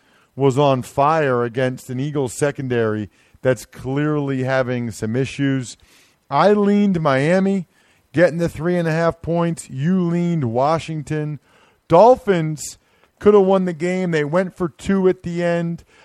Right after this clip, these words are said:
How do you feel in general, Steve, about teams going for two, like in that situation that the Lions were in?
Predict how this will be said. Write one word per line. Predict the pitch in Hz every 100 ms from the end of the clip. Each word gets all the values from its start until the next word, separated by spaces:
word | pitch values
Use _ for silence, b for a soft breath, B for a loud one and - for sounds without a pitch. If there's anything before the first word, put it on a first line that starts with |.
| b
How | - 480
do | 370
you | 330
feel | - 240 226 196 - -
in | 185 160
general, | 131 175 170 156 139
Steve, | - - 113 101 92 _ b b b -
about | 147 147 156 147 -
teams | 165 175 156
going | 127 156 151 143
for | 135
two, | 113 - 147 139 143 -
like | 135 131
in | 139 135
that | 135 -
situation | 143 117 131 127 131 143 131
that | 120 -
the |
Lions | 120 117 120 131 120
were | 131 135
in? | 143